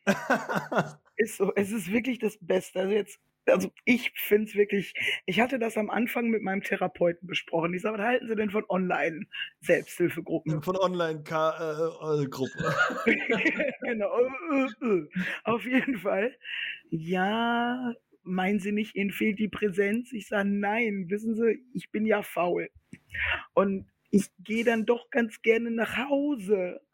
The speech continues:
Speaker 2: auf meine Couch oder vor meinem P C et cetera. Und, äh, ich würd das gerne mal ausprobieren.“ Ja, meinen Sie, also der hat mich echt mehr oder weniger so ein bisschen davon weghalten wollen.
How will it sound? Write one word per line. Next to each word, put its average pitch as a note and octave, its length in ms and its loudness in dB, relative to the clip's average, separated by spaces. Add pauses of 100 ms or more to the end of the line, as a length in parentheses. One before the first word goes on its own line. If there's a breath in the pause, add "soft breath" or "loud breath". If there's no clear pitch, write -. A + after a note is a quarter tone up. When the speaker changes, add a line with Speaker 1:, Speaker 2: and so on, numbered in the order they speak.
(100)
Speaker 2:
auf G3+ 180 2
meine F#3+ 240 2
Couch A#3 560 0
oder F3 160 -2
vor E3+ 220 0
meinem E3 200 0
P F3 140 -2
C A3+ 340 0
et - 120 -6
cetera. G3+ 460 0 (760 loud breath)
Und, G#3 360 0
äh, G#3+ 420 2
ich G3+ 180 -6
würd A3 120 -2
das A#3 140 -2
gerne A3+ 180 0
mal A3 140 0
ausprobieren.“ - 720 -2 (220)
Ja, G#3 360 0
meinen G#3+ 580 0
Sie, G3+ 100 -2
also G3 140 -2
der F#3+ 120 0
hat - 140 0
mich - 180 -6
echt - 260 -4 (380 loud breath)
mehr G3 320 2
oder B3+ 220 0
weniger G#3+ 340 0
so F#3+ 60 -2
ein F#3 100 -2
bisschen A#3 260 0
davon A#3 340 -2
weghalten - 580 0
wollen. C3+ 280 0